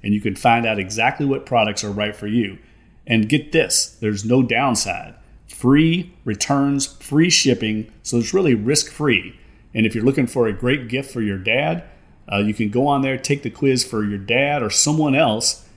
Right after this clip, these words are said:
and they make great gifts. So here's what you do. Check out Hawthorne. That's Hawthorne with an E and dot C O, not dot com.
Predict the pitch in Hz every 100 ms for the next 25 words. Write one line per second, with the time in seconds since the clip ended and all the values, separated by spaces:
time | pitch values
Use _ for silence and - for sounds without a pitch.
0 | - 107 107 113 107 101 113 127 120 113
1 | 107 95 - - - 107 131 190 185 147
2 | 127 92 - - 123 113 - - 127 151
3 | 160 160 165 - 110 107 - 123 135 -
4 | 170 160 170 170 147 123 98 98 - -
5 | - 120 101 104 113 - - - 160 131
6 | 107 98 101 - - 110 147 143 160 -
7 | 175 117 95 92